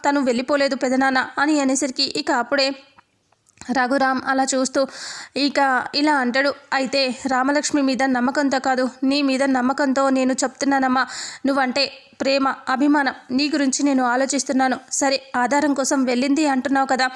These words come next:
ఆధారం ఏదో తీసుకురాని. ఆధారం తీసుకొచ్చింది అంటే,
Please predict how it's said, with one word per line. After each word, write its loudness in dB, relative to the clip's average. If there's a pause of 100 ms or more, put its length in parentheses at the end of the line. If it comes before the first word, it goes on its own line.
(460)
ఆధారం 2
ఏదో 0
తీసుకురాని. 0 (200)
ఆధారం 2
తీసుకొచ్చింది 0
అంటే, 0